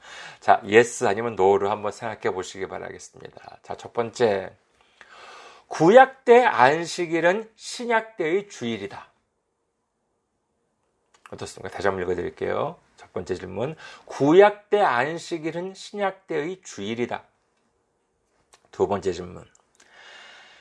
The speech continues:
율법을 지키기 위해서 예배는 반드시 일요일에 드려야 한다.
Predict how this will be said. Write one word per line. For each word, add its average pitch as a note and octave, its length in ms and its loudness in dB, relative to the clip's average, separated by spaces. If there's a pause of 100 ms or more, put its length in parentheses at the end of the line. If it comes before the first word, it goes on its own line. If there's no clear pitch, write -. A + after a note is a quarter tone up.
(180)
율법을 A3 540 8
지키기 A#3 500 -2
위해서 A3+ 760 6
예배는 C#3+ 560 4
반드시 F#3+ 840 2
일요일에 B3 720 0
드려야 D3 340 0
한다. - 480 -10